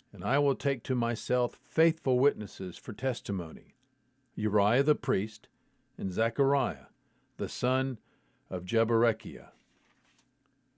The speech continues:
So I approached the prophetess, and she conceived and gave birth to a son. Then the Lord said to me,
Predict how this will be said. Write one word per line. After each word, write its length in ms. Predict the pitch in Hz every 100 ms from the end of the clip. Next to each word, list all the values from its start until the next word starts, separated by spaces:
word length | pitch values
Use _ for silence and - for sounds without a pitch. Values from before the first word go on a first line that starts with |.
| _ _ _ _ _
So 220 | - 104
I 100 | 120
approached 480 | 147 - 170 175 -
the 60 | -
prophetess, 680 | 190 196 160 101 - - - _ _ _ _ -
and 120 | 104
she 220 | - 185
conceived 800 | 185 165 - 175 170 101 - - - _ _ _
and 160 | - 104
gave 320 | 127 139 110
birth 320 | 147 151 160
to 180 | - 190
a 60 | 156
son. 600 | - 143 110 82 - - _ _ _ _ _ _
Then 200 | - 110
the 100 | 120
Lord 300 | 123 127 123
said 280 | - 135 131
to 100 | -
me, 340 | 104 87 80